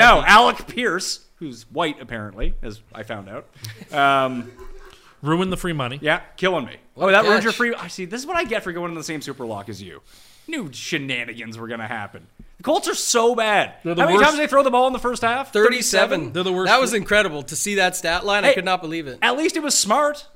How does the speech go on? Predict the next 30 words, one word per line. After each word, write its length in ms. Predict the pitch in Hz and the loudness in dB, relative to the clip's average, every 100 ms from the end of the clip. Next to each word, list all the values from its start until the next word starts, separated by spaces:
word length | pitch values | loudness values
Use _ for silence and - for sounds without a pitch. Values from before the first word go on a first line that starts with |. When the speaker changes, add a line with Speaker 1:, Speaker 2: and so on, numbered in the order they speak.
| - - | -20 -18
Speaker 3:
Yeah. 180 | 135 165 - - _ - - - | -14 -14 -16 -20 _ -20 -20 -6
Speaker 1:
If 120 | 190 | -4
you 60 | 185 | 0
can't 220 | 233 277 | 2 4
run 160 | 277 277 | 2 2
the, 80 | |
you 120 | 240 208 | 0 0
can't 200 | 269 285 | 0 2
run 100 | 285 | 0
the 60 | |
ball 160 | 254 262 | 2 0
with 80 | 226 | 0
Jonathan 340 | 240 247 214 | 0 0 -2
Taylor, 320 | 175 240 220 | -2 0 0
what 60 | 190 | -2
are 20 | |
you 60 | 208 | -2
gonna 120 | 214 | -2
do 80 | 220 | -2
with 200 | 165 135 | -4 -2
John 520 | 156 214 226 214 170 | 0 2 0 -4 -6
Jackson? 460 | 143 185 - - 160 | -2 -2 -2 -6 -6
Speaker 3:
Just 140 | 208 147 | -6 -6
get 180 | 175 | -4
it 100 | 180 | -4
out. 280 | 165 185 151 151 | -4 -4 -6 -8
Yeah, 200 | 175 156 | -6 -6
that 100 | 170 | -4
made 220 | 190 180 | -6 -6
sense. 420 | 170 170 - - | -10 -10 -14 -20